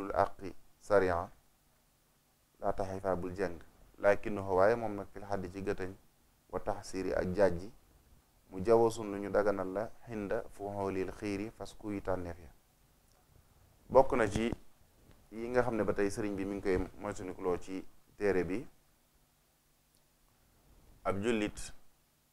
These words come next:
nga koy jiima doya dal, di minimiser nit, di ko minimiser, wala nga koy gëdd.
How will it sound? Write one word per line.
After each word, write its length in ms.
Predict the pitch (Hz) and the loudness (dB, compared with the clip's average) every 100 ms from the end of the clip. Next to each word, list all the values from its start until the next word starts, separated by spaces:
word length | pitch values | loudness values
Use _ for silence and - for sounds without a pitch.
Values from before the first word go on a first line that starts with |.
| _ _ _ _ _ _ _ 87 | _ _ _ _ _ _ _ -2
nga 160 | 98 | 0
koy 200 | 104 101 95 | 4 2 2
jiima 300 | 110 104 92 | 0 -2 0
doya 240 | 90 85 | 2 2
dal, 160 | 82 - - _ _ _ _ _ _ _ _ | 0 -2 -10 _ _ _ _ _ _ _ _
di 120 | 87 | -10
minimiser 600 | 95 98 95 90 85 87 | -6 -6 -6 -8 -8 -10
nit, 220 | 85 82 - - - | -10 -14 -16 -18 -18
di 60 | - | -18
ko 80 | 85 | -16
minimiser, 600 | 85 85 87 87 85 69 _ _ _ _ _ _ _ _ - | -16 -14 -16 -14 -16 -18 _ _ _ _ _ _ _ _ -4
wala 160 | 92 | -2
nga 140 | 98 98 | 0 0
koy 180 | 95 90 | 0 2
gëdd. 240 | 98 80 | 0 0